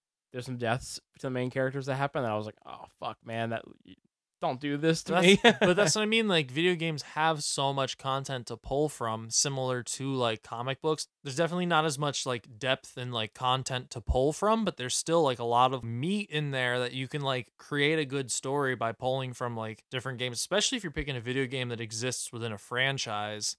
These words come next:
Speaker 1: Yeah.
Speaker 2: like Pokemon, like, not Sonic, <laughs>
Speaker 1: <laughs>
Speaker 2: but, like, the fact that, like, the Resident,
Speaker 1: Galaga. <laughs>
Speaker 2: the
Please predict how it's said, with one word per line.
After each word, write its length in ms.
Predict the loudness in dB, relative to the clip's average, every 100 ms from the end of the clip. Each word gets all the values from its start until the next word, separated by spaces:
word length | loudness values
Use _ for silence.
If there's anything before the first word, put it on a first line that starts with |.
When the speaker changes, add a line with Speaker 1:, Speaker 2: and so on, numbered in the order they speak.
| -10
Speaker 1:
Yeah. 300 | -8 -6 -4
Speaker 2:
like 260 | 2 2 2
Pokemon, 800 | -2 -2 -4 -2 -2 -2 -4 -10 _ _ -6
like, 540 | 0 2 2 -4 -12 _ -12
not 300 | -8 -6 -4
Sonic, 600 | -4 -2 -4 -6 -8 -16 _
<laughs> 80 | _
Speaker 1:
<laughs> 80 | -2
Speaker 2:
but, 1700 | 6 6 8 6 4 2 0 0 -6 -6 -10 -10 -12 -8 2 4 4
like, 420 | 0 -2 -6 -14 _ _ _ _ -4
the 40 |
fact 220 | 4 4
that, 80 | 6
like, 140 | 6 8
the 60 |
Resident, 440 | 10 12 10 6 2
Speaker 1:
Galaga. 140 | 0 -4 -10
<laughs> 200 | -8
Speaker 2:
the 60 | -6